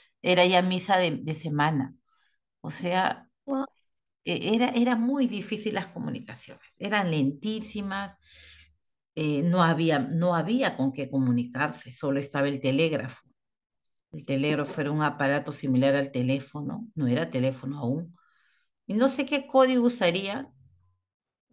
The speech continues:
Speaker 1: pero permitía enviar telegramas. Y para enviar un telegrama, el costo era por palabra. Y ya está. Yo recuerdo que en mi quinceañero mi mamá invitó a unos familiares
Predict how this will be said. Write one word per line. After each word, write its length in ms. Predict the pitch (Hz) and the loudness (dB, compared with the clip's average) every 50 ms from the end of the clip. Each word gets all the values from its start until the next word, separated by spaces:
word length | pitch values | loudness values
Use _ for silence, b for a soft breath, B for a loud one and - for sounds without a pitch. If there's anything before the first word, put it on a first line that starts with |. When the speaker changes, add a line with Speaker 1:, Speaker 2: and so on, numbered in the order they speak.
| _ | _
Speaker 1:
pero 460 | - 160 147 147 139 135 - - - - | -2 0 2 2 0 -2 -4 -10 -10 -2
permitía 480 | - 170 151 156 156 156 - 202 196 190 | 0 0 2 2 -2 -2 -2 -2 0 0
enviar 400 | 185 175 175 175 165 156 160 - | 0 2 4 4 4 2 2 -2
telegramas. 800 | 170 143 135 127 120 120 117 110 120 - - - - - _ _ _ _ _ _ _ _ _ _ _ _ _ _ _ _ | -2 -2 0 0 0 -2 -2 -4 -8 -12 -18 -20 -20 -20 _ _ _ _ _ _ _ _ _ _ _ _ _ _ _ _
Y 80 | - - | -12 -4
para 200 | - 156 151 156 | -2 0 0 2
enviar 260 | 156 151 180 196 220 | 2 4 4 4 4
un 100 | 233 226 | 2 2
telegrama, 800 | 240 233 220 226 220 220 220 214 214 208 208 208 220 233 - - _ _ _ _ _ _ _ _ _ _ _ _ _ _ - | 2 0 0 -2 -2 0 0 2 2 2 0 -2 -2 -6 -10 -14 _ _ _ _ _ _ _ _ _ _ _ _ _ _ -4
el 200 | 170 165 170 170 | -2 -2 -2 0
costo 340 | - 185 180 180 - 185 | -2 -2 -2 -2 0 4
era 240 | 190 180 180 180 175 | 6 6 6 4 2
por 260 | - 196 185 180 185 | 0 0 0 0 2
palabra. 560 | - 185 180 190 196 185 160 156 123 - - _ _ _ _ _ _ _ _ _ _ _ _ _ _ _ _ _ _ _ _ _ _ - - _ _ _ _ _ _ _ _ _ _ _ _ _ _ _ _ _ _ _ _ _ _ | 2 2 4 6 4 4 4 2 -2 -4 -10 _ _ _ _ _ _ _ _ _ _ _ _ _ _ _ _ _ _ _ _ _ _ -20 -20 _ _ _ _ _ _ _ _ _ _ _ _ _ _ _ _ _ _ _ _ _ _
Y 100 | - 151 | -8 -6
ya 220 | 147 156 139 131 135 | -4 -2 -2 -2 -4
está. 320 | 135 - - - - 135 | -6 -8 -14 -14 -10 -6
Yo 160 | 131 151 156 | -4 0 0
recuerdo 400 | 156 151 147 - 170 165 170 170 160 | 0 0 2 2 0 0 0 -2 -4
que 100 | 165 165 | -2 -2
en 80 | 156 | -2
mi 120 | 151 139 - | -2 -2 0
quinceañero 560 | 143 139 135 - 151 139 147 156 160 160 156 | -2 -2 -2 -2 -2 -2 0 0 0 0 0
mi 120 | 160 151 | 0 -2
mamá 260 | 143 143 143 147 156 | 0 0 0 0 -2
invitó 340 | 160 156 147 147 - - 151 | -2 -2 -4 -6 -4 -2 0
a 40 | 151 | 0
unos 240 | 156 165 165 165 165 | 0 0 -2 -4 -4
familiares 800 | - 175 156 156 147 151 160 170 160 151 156 175 214 214 - | -4 -4 -2 -2 0 2 4 4 4 6 4 2 0 -2 -8